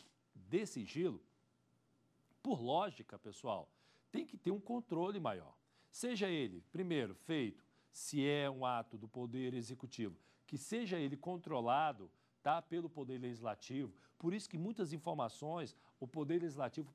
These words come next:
poderão fazer as chamadas C P Is, Comissões Parlamentares de Inquérito, exatamente para avaliar as condutas praticadas por autoridades públicas. E isso é importante, isso é fundamental, tá?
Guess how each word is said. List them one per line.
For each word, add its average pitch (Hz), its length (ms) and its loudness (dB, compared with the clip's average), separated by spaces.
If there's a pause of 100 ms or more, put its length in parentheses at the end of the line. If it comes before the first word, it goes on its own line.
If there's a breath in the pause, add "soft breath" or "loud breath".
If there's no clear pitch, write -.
poderão 147 320 -2
fazer 139 260 -2
as 147 80 -4
chamadas 131 460 -4
C - 240 -4
P 160 140 -4
Is, 139 260 0
Comissões 131 360 -6
Parlamentares 135 760 -2
de 117 80 -8
Inquérito, 131 420 -4 (240 loud breath)
exatamente 147 580 -2
para 147 140 0
avaliar 135 580 2 (240 loud breath)
as - 160 -10
condutas 139 680 -4
praticadas 156 720 -2
por 165 200 -4
autoridades 160 800 0
públicas. 185 680 -10 (580 soft breath)
E 151 240 0
isso - 260 -6 (280 soft breath)
é 139 100 -2
importante, 127 720 -6 (180 soft breath)
isso 208 380 0
é 165 60 0
fundamental, 123 880 0 (260 soft breath)
tá? 175 300 4